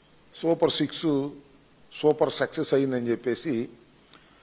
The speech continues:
అనంతపూర్లో ఒక పెద్ద బహిరంగ సభ నిర్వహించారు. ఆ బహిరంగ సభకు పెద్ద ఎత్తున జనాన్ని సమీకరించే కార్యక్రమం చేశారు. ఒక విధంగా చెప్పాలంటే తోలే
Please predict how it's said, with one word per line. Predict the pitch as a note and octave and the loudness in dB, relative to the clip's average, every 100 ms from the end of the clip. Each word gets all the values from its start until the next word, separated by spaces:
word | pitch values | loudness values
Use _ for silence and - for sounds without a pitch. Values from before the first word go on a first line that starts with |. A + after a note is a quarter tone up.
| - - | -12 2
అనంతపూర్లో | B2+ E3 B2+ C3+ B2 D3+ C#3 | 4 4 2 2 6 6 4
ఒక | A#2 A#2+ | 4 4
పెద్ద | B2 C#3 G#2 | 6 6 6
బహిరంగ | B2 C3 - | 4 2 -2
సభ | G2+ G2 | -4 -4
నిర్వహించారు. | F#2+ F#2 G2 E2+ F#2 C#3 - - _ _ _ - _ _ - _ _ _ _ - | -6 -8 -12 -8 -6 -6 -10 -18 _ _ _ -20 _ _ -20 _ _ _ _ -4
ఆ | A#2 G#2+ A2+ | -2 2 2
బహిరంగ | C3+ D3 C#3 C#3 | 4 2 2 2
సభకు | B2+ - D3 A#2+ - | 2 2 0 -2 -4
పెద్ద | A2+ B2+ E3+ D3+ | -6 2 2 2
ఎత్తున | - C#3+ G#2 | -2 -6 -4
జనాన్ని | A2 B2+ C3 B2 - | -2 0 -2 -4 -4
సమీకరించే | A2+ E3+ E3+ C#3 A#2 A2 - | -4 -4 -4 -6 -6 -8 -2
కార్యక్రమం | G2 F#2+ F2 F2 E2+ E2+ | -2 -2 -8 -8 -8 -10
చేశారు. | - G2+ B2+ E3 - - _ _ _ _ _ - - | -8 -6 -6 -10 -20 -20 _ _ _ _ _ -20 -4
ఒక | F#3+ E3+ | 2 4
విధంగా | D#3+ E3+ E3+ D#3 | 6 6 6 6
చెప్పాలంటే | - D3 D3+ F3 - | 6 6 4 -4 4
తోలే | E3 F#3+ | 8 10